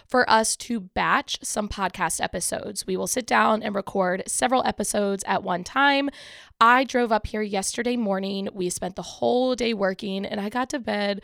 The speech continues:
pretty darn late <laughs> last night, so I'm feeling very sluggish this morning. But it did help that Bridget actually got up with me. <laughs> I very much appreciated that.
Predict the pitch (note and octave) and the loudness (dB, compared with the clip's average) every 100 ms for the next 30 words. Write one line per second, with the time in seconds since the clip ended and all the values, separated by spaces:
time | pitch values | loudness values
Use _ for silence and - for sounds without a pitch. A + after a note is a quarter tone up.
0 | - - - - B3+ C4+ C4 C4+ A3+ A3 | -12 -20 -18 -6 0 0 0 2 2 2
1 | G#3 G3+ A#3 A3+ A#3 C4 A#3+ B3 A#3+ - | 2 0 0 -2 -2 2 2 2 -2 4
2 | A3+ A3 G#3+ G#3 - - - A#3 - C#4+ | 6 6 4 0 -10 -4 -2 -2 -2 -2
3 | F#4 F4+ G3+ G#3 G#3 G#3+ - F3+ D#3+ D#3+ | -2 -4 -2 -2 -2 -2 -2 -2 -2 -4
4 | - - - F#3+ - - - G#3+ - _ | -4 -4 -4 -4 -6 -6 -10 -12 -14 _
5 | _ _ A#3 C4 C4+ D4+ D#4 B3+ A#3+ - | _ _ 0 2 2 0 4 4 4 4
6 | G#3+ G#3+ - G#3 G3+ G3+ - G3 - G3+ | 4 4 2 -2 0 -2 0 -2 -2 -6
7 | F#3 F3+ A#3 F#3+ - G3 C4+ A#3 C4+ A3+ | -2 -2 -2 -4 -6 -4 -4 0 -2 0
8 | G#3 A3 A3 G#3+ B3+ - G#3+ - A3 G#3 | 0 0 0 -4 -8 -6 -6 -2 -2 -2
9 | G#3 G#3 F#3+ G3 | -2 2 4 4